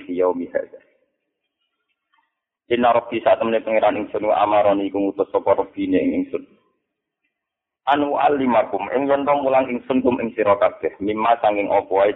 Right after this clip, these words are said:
jahiltum kang bodho sira kabeh. Mulangno mimma sanging ilmu, apa mimma sanging perkara sanging ilmu, alamani kang mulang sapa Rabbini ing ingsun, siyaumi ing dalem dina ingsun, hadza ya ikilah yaum.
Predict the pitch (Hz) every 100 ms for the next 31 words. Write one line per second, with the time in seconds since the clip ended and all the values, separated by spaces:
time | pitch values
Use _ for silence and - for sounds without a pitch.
0 | - 82 73 - 98 92 107 104 - 92
1 | 101 - 90 87 - - - _ _ _
2 | _ _ _ _ _ _ _ _ _ _
3 | - - 131 139 143 143 160 160 143 135
4 | 147 143 127 127 120 117 101 90 87 92
5 | - _ - 95 117 120 123 123 107 107
6 | 101 - 104 107 101 101 98 98 90 85
7 | 104 110 117 110 98 92 101 104 104 104
8 | 101 92 98 104 - 101 95 98 90 87
9 | 92 92 110 - 98 104 110 98 90 92
10 | 92 87 90 87 90 - 107 92 92 104
11 | 101 87 90 92 85 80